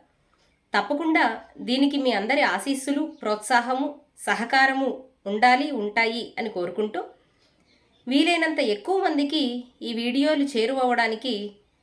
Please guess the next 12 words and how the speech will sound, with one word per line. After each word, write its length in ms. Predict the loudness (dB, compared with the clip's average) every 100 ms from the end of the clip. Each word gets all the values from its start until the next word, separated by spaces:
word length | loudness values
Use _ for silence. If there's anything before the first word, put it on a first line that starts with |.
| -4
మీరు 200 | 0 0
తప్పకుండా 720 | 0 -4 -2 -4 0 0 0 -8 -6
వీడియోని 640 | -2 0 2 2 2 -4
లైక్ 400 | -2 -2 -2 -2
చేస్తూ 440 | -4 -4 -4 -6 -6
షేర్ 340 | -2 -2 0
చేస్తారని 460 | -4 -2 0 0 -2
కూడా 320 | -2 -2 -2 -8
కోరుకుంటున్నాను. 640 | -4 -4 -4 -10 -10 -10 -12 _ _ _ _ _ _ _
అలాగే 540 | 0 2 2 0 -4 -6 -12 _ _ _ -4
థంబ్‌నెయిల్‌లో 760 | -2 2 0 0 0 0 -4 -12 _ -4
నేపథ్యం 880 | 0 0 0 -4 -4 0 0 0